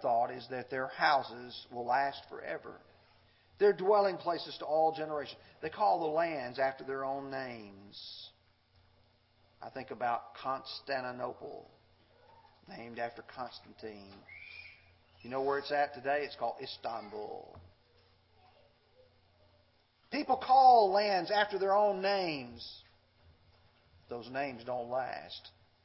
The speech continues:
Psalm fifty-two seven. "Here's a man who did not make God his strength, but trusted in the abundance of his ric-, riches and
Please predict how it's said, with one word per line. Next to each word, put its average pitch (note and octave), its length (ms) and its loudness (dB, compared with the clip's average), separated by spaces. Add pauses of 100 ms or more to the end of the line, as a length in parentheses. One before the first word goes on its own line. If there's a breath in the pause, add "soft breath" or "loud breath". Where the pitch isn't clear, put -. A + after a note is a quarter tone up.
(380)
Psalm C3 420 2
fifty-two C#3+ 460 -10
seven. B2 580 0 (420 soft breath)
"Here's F3 300 2
a D3+ 40 -2
man D#3 240 2
who D3 100 -6
did D3 200 -6
not D#3 260 0
make D3+ 240 0
God D#3 300 6
his D#3+ 140 -8 (140)
strength, C#3+ 380 -4 (300 loud breath)
but A3 140 -4
trusted F3+ 460 -2
in D#3+ 40 -14 (100)
the D#3+ 60 0
abundance E3 420 -2
of F3 80 -10
his E3+ 160 -10
ric-, D3 320 -6 (240)
riches C#3 480 -6 (260 soft breath)
and C3+ 180 -6